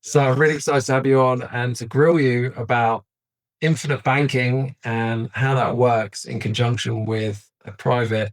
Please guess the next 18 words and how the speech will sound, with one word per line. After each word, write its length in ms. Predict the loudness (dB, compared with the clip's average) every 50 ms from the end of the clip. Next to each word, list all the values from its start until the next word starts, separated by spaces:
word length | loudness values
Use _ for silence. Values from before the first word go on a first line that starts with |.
| -10 _ _
non-statutory, 1080 | -6 -2 -2 0 -2 -2 -4 -4 -6 -6 -6 -8 -6 -4 -2 -2 0 0 -2 -2 -4 -4
irrevocable 640 | -4 -2 -2 0 0 0 0 -2 -2 -4 -6 -6 -6
trust 300 | -4 -2 -2 -2 -2 -4
structure, 400 | -4 -6 -6 -6 -6 -6 -6 -4
which 160 | -4 -4 -6
is 120 | -8 -10
the 80 | -10 -8
type 260 | -6 -4 -4 -4 -4
of 80 | -8 -8
trust 400 | -6 -4 -4 -4 -4 -6 -8 -8
that 140 | -8 -10 -8 -4
I 280 | -2 -2 -2 -2 -2 -6 -10 _ _ _ _ _ _ _
help 240 | _ -4 -4 -4 -2
clients 360 | -2 -2 0 0 -2 -2 -4
set 180 | -2 -2 -2 0
up 280 | 0 0 0 -2 -4 -10
to 140 | -12 -12 -8
build 460 | -4 -2 0 0 0 0 -2 -6